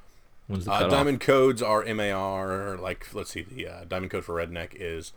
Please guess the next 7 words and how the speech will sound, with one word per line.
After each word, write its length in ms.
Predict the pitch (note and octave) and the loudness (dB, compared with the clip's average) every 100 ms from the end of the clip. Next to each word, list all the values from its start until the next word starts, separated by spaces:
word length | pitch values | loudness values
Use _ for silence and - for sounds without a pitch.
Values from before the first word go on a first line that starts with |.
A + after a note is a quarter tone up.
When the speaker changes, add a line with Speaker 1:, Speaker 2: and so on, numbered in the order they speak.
| - - - - - | -18 -20 -20 -20 -4
Speaker 2:
M 160 | B2+ A#2+ | 0 2
A 120 | A2+ | 2
R 260 | G#2 G#2 G2+ | 0 -2 -2
seventeen 500 | - G#2 G2 G2+ G2 | 0 -2 -2 -6 -4
eight 240 | G2 F#2 - | -4 -6 -8
seven 600 | - - - - F2 F2 | -20 -16 -8 -4 -4 -6
thirty-seven. 640 | D#2+ E2 D#2 - - E2+ | -6 -6 -8 -8 -12 -12